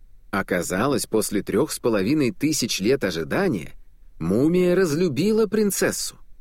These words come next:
Так что Аменмос продолжил свой путь. Полковник Таск уснул прямо в своем бордовом кресле. Книга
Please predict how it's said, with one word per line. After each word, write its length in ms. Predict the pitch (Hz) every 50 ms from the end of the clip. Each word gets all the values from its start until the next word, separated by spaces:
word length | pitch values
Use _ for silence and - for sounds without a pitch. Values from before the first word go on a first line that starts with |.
| - - - - - - - - - - -
Так 180 | - 277 262 -
что 420 | - - - 220 214 208 208 - -
Аменмос 920 | - 123 127 127 120 120 165 220 233 220 220 104 104 107 196 - - - - - - - -
продолжил 800 | 190 196 170 120 87 85 113 147 165 160 156 120 131 151 147 135
свой 340 | - - 76 80 92 95
путь. 420 | - - - - - - - - - - - - - - - - - - - - - - - - - - - - - - - - - - - -
Полковник 640 | 78 78 76 - 180 214 233 214 202 190 170 -
Таск 540 | - - 143 185 208 190 - - - - - - -
уснул 580 | 143 143 - - - 123 123 151 185 190 180
прямо 500 | 143 - 110 110 135 165 175 170 170 165
в 60 | 147 -
своем 500 | - 104 104 104 113 131 135 127 110 92
бордовом 640 | 107 101 90 78 69 87 95 90 85 90 85 82
кресле. 640 | - - 87 78 71 67 - - - - - - - - - - - - - - - - - - - - - -
Книга 720 | - 90 180 101 147 196 196 160 175 175 170 170 165